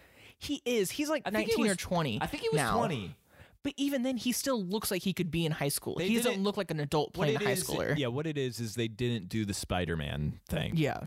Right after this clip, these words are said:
Speaker 2: Where they're all twenty-eight
Speaker 1: Mm-hmm.
Speaker 2: and they're playing <laughs> high schoolers. And it's very obvious they're twenty-eight. <laughs>
Speaker 1: They actually, like,
Speaker 2: Have
Speaker 1: hit the
Speaker 2: you
Speaker 1: mark there.
Speaker 2: Yeah, they did. And it's, it's, they just, they honestly went realistic. I, my parents are divorced, and, like, the things that they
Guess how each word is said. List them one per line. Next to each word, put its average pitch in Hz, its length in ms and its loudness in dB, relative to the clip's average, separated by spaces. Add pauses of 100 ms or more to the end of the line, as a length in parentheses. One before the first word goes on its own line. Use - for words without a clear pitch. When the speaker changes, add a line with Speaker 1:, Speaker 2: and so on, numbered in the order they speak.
(220)
Speaker 2:
Where 117 220 -2
they're 110 180 0
all 107 160 0
twenty-eight 95 840 -2
Speaker 1:
Mm-hmm. 131 360 2
Speaker 2:
and 117 160 -2
they're 104 100 0
playing 95 320 -4
<laughs> - 0 -
high 127 200 0
schoolers. - 680 -2 (200)
And 196 80 0
it's 175 160 -2
very 143 340 0
obvious 110 440 -2
they're 117 160 0
twenty-eight. 92 800 -2
<laughs> - 40 -12 (760)
Speaker 1:
They 208 140 0
actually, 226 280 -2
like, 226 260 0 (280)
Speaker 2:
Have - 80 4
Speaker 1:
hit 403 140 2
the 269 80 4
Speaker 2:
you 185 60 0
Speaker 1:
mark 170 300 0
there. - 280 -2
Speaker 2:
Yeah, 254 180 2
they 190 140 4
did. 190 240 -2 (220)
And 160 120 0
it's, 170 280 -4
it's, 160 220 -4 (400)
they - 160 -2
just, 214 360 -2 (140)
they 170 180 0
honestly 156 460 0
went 123 240 0
realistic. 98 640 0 (420)
I, 139 260 -2
my 127 160 -2
parents 139 380 -2
are 139 120 0
divorced, 147 540 -2
and, 117 220 0
like, 117 240 -2
the 123 100 0
things 113 360 -2
that 127 160 -2
they 131 260 0